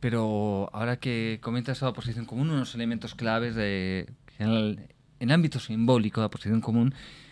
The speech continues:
era el hecho de invitar a los residentes cubanos a las recepciones de,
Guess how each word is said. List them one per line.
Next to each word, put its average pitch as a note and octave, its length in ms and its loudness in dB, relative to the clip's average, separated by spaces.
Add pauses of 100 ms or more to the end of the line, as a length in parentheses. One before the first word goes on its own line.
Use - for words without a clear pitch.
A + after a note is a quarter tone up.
(220)
era C3+ 260 8
el C#3 80 8
hecho C3+ 340 4
de C3 80 6
invitar A#2+ 500 6
a B2 80 6
los G2+ 120 0
residentes G#2 340 -2
cubanos A#2+ 480 0
a A2 80 0
las G2+ 120 -2
recepciones A#2 640 -2
de, A2+ 180 -8